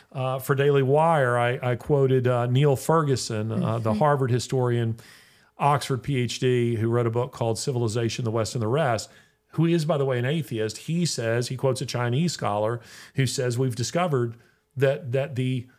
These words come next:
Speaker 1: the strength of your culture is the Christian faith." Well, the Frankfurt School discovered that too. And they said that the way to destroy it, they decided, in order to make America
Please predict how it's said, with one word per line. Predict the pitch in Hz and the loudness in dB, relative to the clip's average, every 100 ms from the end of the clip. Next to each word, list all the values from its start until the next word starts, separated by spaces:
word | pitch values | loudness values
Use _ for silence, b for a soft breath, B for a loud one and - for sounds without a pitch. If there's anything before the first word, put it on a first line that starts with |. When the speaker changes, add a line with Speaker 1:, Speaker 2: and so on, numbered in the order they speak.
| b b b b - | b b b b -4
Speaker 1:
the | 139 | -2
strength | - - 180 208 | -2 0 0 2
of | 139 | -2
your | 123 120 | -2 -2
culture | 139 135 139 | 0 -2 0
is | 120 | -4
the | - | -4
Christian | - 131 - 123 | -4 -4 -2 -6
faith." | - 139 131 - | -4 -2 -2 0
Well, | 160 151 151 | 0 0 -2
the | 143 | -4
Frankfurt | 254 302 - 147 | 0 -2 -4 -8
School | - 123 113 | -4 -2 -2
discovered | - 147 123 | -4 -2 -2
that | 120 120 | -2 -4
too. | - 170 | -2 0
And | 120 | 0
they | 120 | -2
said | 160 127 | -2 -2
that | 139 | -2
the | 147 | -2
way | 131 143 214 | 0 0 0
to | 240 | -2
destroy | 208 - 180 147 113 | -6 -4 0 2 2
it, | 131 - _ b b b b b - | -2 -6 _ b b b b b 4
they | 151 | 4
decided, | 180 175 170 127 117 123 131 - b b b b b _ _ - | 6 2 0 0 2 0 -2 -10 b b b b b _ _ -4
in | 156 156 | 0 2
order | 190 196 240 240 | 4 6 6 2
to | 165 175 | 0 0
make | 160 160 156 147 _ | 0 0 -2 -6 _
America | 147 147 143 165 185 180 151 - 135 123 113 | -2 2 2 4 4 2 0 -2 0 -2 -4